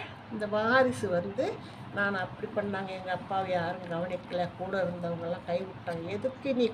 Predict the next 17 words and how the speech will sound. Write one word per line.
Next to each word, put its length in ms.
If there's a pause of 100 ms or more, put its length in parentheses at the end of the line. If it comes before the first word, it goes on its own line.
கூட 200
இருந்தவங்களுக்கு 580
நீ 180
பண்ற? 360 (200)
நீ 80
என்ன 180
பண்ணேன்னு 420
யாருக்கு 400
தெரியும்? 380 (1500)
சரி, 260 (440)
இதோட 400
முடிச்சுக்கலாம்னு 560
நினைக்கிறேன். 560 (280)
இந்த 160
மாதிரி 260
தான் 220
நாசரோட 540